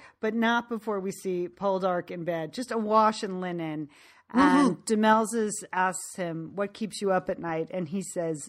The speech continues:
Speaker 1: "Smelting." And <laughs> I
Speaker 2: That
Speaker 1: know.
Speaker 2: You have that same feeling, don't you, Lian?
Speaker 1: I do. Smelting keeps me up at night too, Ross. <laughs> So, I mean,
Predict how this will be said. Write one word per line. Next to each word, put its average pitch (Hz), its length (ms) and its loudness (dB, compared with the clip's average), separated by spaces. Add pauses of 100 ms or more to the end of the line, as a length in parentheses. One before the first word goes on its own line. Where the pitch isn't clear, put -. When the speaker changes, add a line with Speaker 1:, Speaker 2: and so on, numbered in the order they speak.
(180)
Speaker 1:
"Smelting." 170 600 -8 (220)
And 196 420 4
<laughs> - 1300 -16
I 262 400 6 (340)
Speaker 2:
That 262 180 8
Speaker 1:
know. 262 340 4
Speaker 2:
You 359 140 2
have 349 200 8
that 311 200 4
same 277 520 -4
feeling, 226 340 -6
don't 202 280 -8
you, 196 80 -6
Lian? 170 160 -12 (140)
Speaker 1:
I 320 140 8
do. 294 200 4 (520)
Smelting 254 480 0
keeps 226 320 -10
me 226 160 -2
up 190 180 -2
at 185 80 -4
night 165 340 2 (380)
too, 233 240 -4
Ross. 156 380 -4
<laughs> - 160 -20 (960)
So, 233 220 2 (600)
I 214 120 0 (120)
mean, 220 360 -2